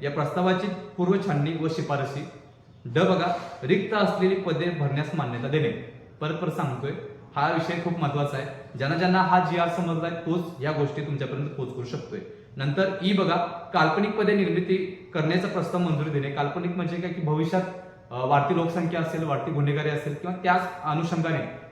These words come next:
जे नवीन पदे आहेत, त्या पदाची जी परमिशन असेल, त्याला परमिशन देण्याबाबत. फ बघा, अतिरिक्त संवर्ग कक्षाच्या कामकाजाचा वेळोवेळी आढावा घेणे.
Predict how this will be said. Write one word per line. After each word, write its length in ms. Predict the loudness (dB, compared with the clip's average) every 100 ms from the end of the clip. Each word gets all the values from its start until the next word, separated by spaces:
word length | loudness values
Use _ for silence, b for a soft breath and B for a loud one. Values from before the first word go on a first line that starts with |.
| -2
जे 180 | 0 2
नवीन 220 | 2 2
पदे 180 | 2 2
आहेत, 240 | 0 -6 -10
त्या 100 | -8
पदाची 480 | -4 -2 -2 -2 -2
जी 120 | -2
परमिशन 420 | -2 0 -2 -2
असेल, 480 | -4 -4 -6 -6 -12 -16 -6
त्याला 220 | -2 0
परमिशन 420 | 0 0 0 0 0
देण्याबाबत. 420 | 2 0 -2 -4 -8 -14 -18 -20 -20 -20 -20 -20 -16 -2
फ 40 |
बघा, 600 | 2 4 4 2 -2 -8 -10 -4
अतिरिक्त 460 | -2 2 0 2
संवर्ग 500 | 0 2 2 2 2
कक्षाच्या 500 | 2 -2 -2 -2 -2
कामकाजाचा 600 | -2 0 0 0 -2 0 0
वेळोवेळी 420 | 2 2 2 0
आढावा 300 | 0 0 0
घेणे. 200 | 0